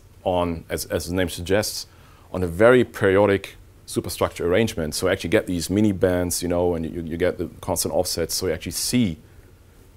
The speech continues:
electronically see superlattice properties, which is actually fine if, if you use molecular beam epitaxy in three fives. And, and, uh, that's one of the major problems we have actually with segregation anneals, because you don't have this,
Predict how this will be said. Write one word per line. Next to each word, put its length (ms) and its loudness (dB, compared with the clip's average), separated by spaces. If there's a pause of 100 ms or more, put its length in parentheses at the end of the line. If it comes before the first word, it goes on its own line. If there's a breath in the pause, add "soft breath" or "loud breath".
(160)
electronically 640 0
see 380 -2 (360)
superlattice 540 -4
properties, 420 0
which 160 2
is 140 4
actually 220 0
fine 320 2
if, 120 -6
if 160 -8
you 60 -6
use 100 -4
molecular 400 -2
beam 200 -6
epitaxy 400 -8
in 60 -8
three 140 -10
fives. 380 0 (1120 loud breath)
And, 380 -6
and, 300 -4
uh, 200 4
that's 300 4
one 180 4
of 60 2
the 60 -4
major 220 4
problems 300 0
we 120 -2
have 220 0
actually 320 -6
with 120 -6
segregation 520 -4
anneals, 300 -14
because 240 -10
you 80 -8
don't 220 2
have 180 -6
this, 400 -6